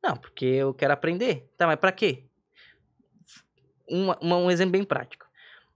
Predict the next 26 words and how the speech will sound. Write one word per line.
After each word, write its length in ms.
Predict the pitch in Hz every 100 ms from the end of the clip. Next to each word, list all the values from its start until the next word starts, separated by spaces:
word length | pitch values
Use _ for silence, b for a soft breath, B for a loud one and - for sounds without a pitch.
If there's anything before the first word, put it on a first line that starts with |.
| _
Cara, 200 | - 214
eu 40 | 165
vou 80 | 170
fazer, 520 | 190 196 202 202 190
começar 300 | 190 190 202
a 20 |
fazer 220 | 202 202
francês. 520 | 196 202 - 180 123
Por 180 | - 165
quê? 260 | - 165 120 -
Cara, 220 | - 370 143
porque 120 | -
eu 40 |
acho 140 | 147 175
a 40 |
língua 260 | 160 196 202
massa 380 | 156 185 208
e 40 | 156
tal, 300 | - 151 185
porra, 240 | 190 170
eu 40 | 131
acho 200 | - 147
legal 400 | 147 123 127 139
falar 320 | - 120 127
e 40 | 143
tal. 240 | - -